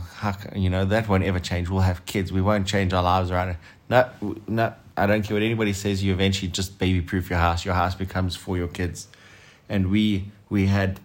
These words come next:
play areas. Like Jess says, we eventually had a little pool that we could, we could throw the kids in, fill it with toys, fill it with blankets, fill it with soft things.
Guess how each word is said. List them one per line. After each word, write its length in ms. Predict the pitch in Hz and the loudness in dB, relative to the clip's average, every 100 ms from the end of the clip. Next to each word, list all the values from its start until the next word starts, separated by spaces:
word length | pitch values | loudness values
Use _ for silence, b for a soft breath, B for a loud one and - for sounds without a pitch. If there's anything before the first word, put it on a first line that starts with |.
| - | -14
play 380 | - 117 110 104 | -2 2 2 2
areas. 500 | 104 104 98 95 - b b b | 2 2 0 -2 -6 b b b
Like 160 | 95 95 | -4 0
Jess 180 | 104 92 | 0 0
says, 240 | 98 87 | 0 0
we 100 | 98 | 0
eventually 340 | 90 104 104 101 | 2 0 0 0
had 80 | 92 | 0
a 40 | |
little 160 | 95 95 | 0 -2
pool 260 | - 127 | -2 0
that 160 | 101 95 | 0 0
we 60 | 95 | -4
could, 140 | 87 - b b - | -8 -10 b b -10
we 60 | 95 | -6
could 140 | 101 | -4
throw 240 | - 123 | 0 2
the 100 | 117 | 2
kids 300 | 113 - 104 113 | 0 -2 -2 0
in, 280 | 107 104 B B B | 0 -2 B B B
fill 200 | - 127 | -4 0
it 40 | 120 | 2
with 200 | 98 101 | 0 -2
toys, 380 | 123 120 110 104 | 0 2 2 -2
fill 200 | - 113 | -4 -2
it 60 | |
with 260 | 98 95 - | -2 -4 -2
blankets, 500 | 107 110 101 107 - | 0 0 -2 -6 -6
fill 140 | - | -4
it 60 | 107 | -2
with 120 | 92 | -2
soft 280 | - 123 117 | -2 -4 -4
things. 280 | 110 104 | -2 -4